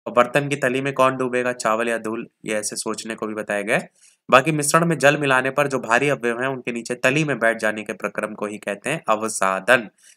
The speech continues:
बस इतनी सी बात ध्यान रखिएगा कि अगर भाई, अ, आप थ्रेसिंग से भी नहीं उस चीज को अलग कर पा रहे हैं और इस प्रकार से अगर चलनी से भी छान रहे हैं तब भी वो नहीं अलग हो रहा है, तो फिर आपके पास क्या सब उपाय होता है? पानी से धुलना।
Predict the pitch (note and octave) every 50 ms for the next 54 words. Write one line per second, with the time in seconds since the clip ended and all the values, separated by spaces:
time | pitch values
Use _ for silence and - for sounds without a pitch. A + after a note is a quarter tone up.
0 | _ - - E3+ F3+ F3 D#3+ D#3 C#3+ D3 C#3+ C#3+ - A2 A2 A2 G#2+ - G#2 G2+
1 | F#2+ F#2 G2 - - F#2+ F#2 F#2+ F#2 - _ _ _ _ _ _ _ _ _ -
2 | B2+ B2+ D3 D3 C#3 C3 A#2 A#2+ B2 - - - A#2 - _ _ _ - - A#2
3 | - - - - C#3+ C3 C3+ C3+ C3+ D#3 D#3 D3+ C#3 D3+ D3 C#3 C#3 C3+ C3 B2+
4 | B2+ C3+ C3 B2+ - - B2 B2 B2 - B2+ A#2+ A2+ A#2 A#2 - A2+ A2 A2 -
5 | G#2+ G#2+ G#2+ G#2+ A2 A2 G#2 G#2 A2+ A2+ A2 A2 A2 _ _ _ _ _ - -
6 | A2+ A2+ A2 - - G#2+ G#2 - A#2+ A#2 A#2 A#2 - - A#2 A2 G#2+ A2+ A2+ A2
7 | G2+ G2 F2 _ _ _ _ _ _ _ _ - B2+ B2+ C3+ C#3+ D#3 D#3+ D#3+ D#3
8 | D#3 C#3+ C#3 C3+ - - B2 A#2+ A#2+ A#2+ B2 A#2+ - A2+ G#2+ A2 C3 C#3 C3 C3
9 | B2+ A2+ G#2+ A2 A#2 A2+ A2 G#2 G2 G2+ G2+ G#2 B2 D#3+ F3 _ _ _ _ _
10 | _ _ - - A2+ A2+ G#2+ G#2 - - G#2+ A2 A2 A2 G#2+ - - A2+ A2+ A#2
11 | - - - _ - _ _ _ _ _ _ - - A2+ - A#2 A#2+ A#2+ B2 B2
12 | - D#3 - - - - _ _ _ - - G#2+ G#2 G2+ G#2+ G#2 - - F3 C#3+
13 | A2+ A2 G#2 G2